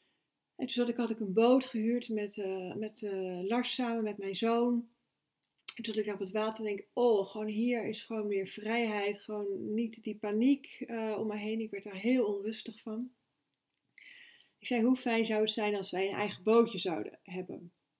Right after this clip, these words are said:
Het was een droom die ik al jarenlang heb, maar ik dacht, "Dit is gewoon iets wat onmogelijk is. Dit is niet, niet voor mij." Maar toen daar op het water voelde ik, "Ja, dit zou ik wel heel graag willen." En toen zei, eh, toen zei Lars, eh, "Ja, dat zou ik, eh,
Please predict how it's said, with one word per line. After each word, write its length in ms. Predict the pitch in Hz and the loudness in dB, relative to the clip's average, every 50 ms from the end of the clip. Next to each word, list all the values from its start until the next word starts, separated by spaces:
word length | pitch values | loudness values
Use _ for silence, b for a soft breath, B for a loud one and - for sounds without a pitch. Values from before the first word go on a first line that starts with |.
| - _ _ | -20 _ _
Het 340 | 208 190 - - _ 190 175 | -10 -10 -10 -10 _ -10 -6
was 240 | 190 208 208 - - | -6 -6 -6 -8 -12
een 180 | - 208 190 196 | -12 -10 -8 -6
droom 380 | 196 196 214 226 247 247 247 233 | -4 0 2 4 4 4 4 2
die 100 | 233 233 | 0 -2
ik 100 | - - | -4 -6
al 260 | - 220 214 - - 220 | -4 -2 -2 -2 -4 -4
jarenlang 640 | 202 214 226 254 269 254 226 214 208 202 196 196 | 0 0 2 4 4 4 4 2 2 0 -2 -4
heb, 120 | 208 214 214 | -4 -6 -6
maar 100 | 208 196 | -6 -8
ik 60 | 185 | -8
dacht, 200 | 202 202 202 - | -8 -10 -8 -10
"Dit 140 | 208 190 202 | -10 -10 -8
is 120 | 196 - | -10 -10
gewoon 220 | - - 202 196 - | -10 -8 -6 -6 -4
iets 200 | 214 214 - - | -6 -6 -6 -6
wat 160 | 220 226 226 | -6 -4 -2
onmogelijk 600 | - 254 247 247 247 262 262 - 240 233 226 - | -2 0 2 2 2 2 2 2 -2 -4 -2 -2
is. 200 | 226 220 220 - | -4 -4 -4 -6
Dit 140 | 214 - - | -10 -12 -12
is 140 | 196 - | -10 -6
niet, 520 | - 214 226 220 220 220 - - - - - - | -2 0 0 0 0 -2 -6 -6 -6 -8 -8 -6
niet 280 | 220 208 208 208 - | -6 -4 -4 -6 -4
voor 140 | - 220 208 | -4 -2 0
mij." 640 | 214 226 233 233 240 247 240 233 233 240 240 - - _ _ _ | 0 2 2 2 2 4 4 4 2 0 -2 -8 -18 _ _ _
Maar 260 | - 240 233 220 226 | 2 2 4 4 4
toen 200 | - 262 262 247 | 2 4 4 6
daar 160 | 233 240 226 | 6 6 4
op 60 | 220 214 | 4 2
het 100 | 214 196 | 2 2
water 320 | 208 220 220 226 220 - | 2 2 2 2 0 -2
voelde 340 | - 233 240 226 220 196 202 | 0 0 2 2 4 2 2
ik, 120 | 208 202 | 0 0
"Ja, 140 | 240 220 196 | 0 0 0
dit 240 | 180 208 220 220 - | 0 0 -2 -2 -2
zou 200 | - 226 220 214 | -2 0 0 0
ik 80 | 214 | 0
wel 140 | 214 214 220 | -2 -4 -4
heel 440 | 220 208 226 254 262 262 247 226 214 | -4 -2 2 4 6 6 6 4 2
graag 520 | - - - 220 208 202 196 196 - - 208 196 | -2 -6 -4 -4 -2 -2 -4 -6 -8 -12 0 4
willen." 440 | 247 262 226 185 180 180 170 170 B B B B B B | 4 6 6 6 4 0 -4 -8 B B B B B B
En 80 | - 254 | -4 0
toen 100 | 262 254 | 2 4
zei, 320 | 262 247 226 208 202 202 | 4 4 4 4 4 4
eh, 160 | 202 202 214 208 | 2 0 0 -2
toen 140 | - 233 | -2 -4
zei 220 | 220 233 214 208 208 | -2 0 0 0 2
Lars, 340 | 214 233 247 247 - - - | 2 2 0 0 -2 -2 -2
eh, 220 | 226 226 214 220 | -2 0 0 0
"Ja, 180 | 240 240 220 - | 2 2 2 0
dat 160 | 208 196 - | 0 -4 -4
zou 240 | - 247 226 214 208 | -2 0 0 2 0
ik, 140 | 208 208 | 0 -2
eh, 80 | 214 | -4